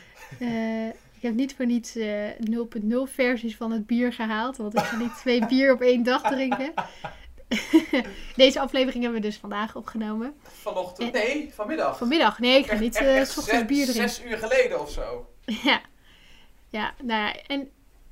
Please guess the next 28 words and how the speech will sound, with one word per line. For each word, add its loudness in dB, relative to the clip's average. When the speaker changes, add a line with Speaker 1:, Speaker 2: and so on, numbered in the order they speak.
Speaker 1:
ik -4
moet 0
zeggen, 0
ik -4
vond -4
het -8
echt -8
een -4
fantastische -8
laatste -4
aflevering. -8
Want -8
het -8
was -2
gewoon -2
zo, -2
eh, -4
ja, -6
alles -4
wat -6
we -8
hebben -6
geleerd, -8
dat -12
kwam -6
weer -6
terug. -6
Speaker 2:
Ja. -8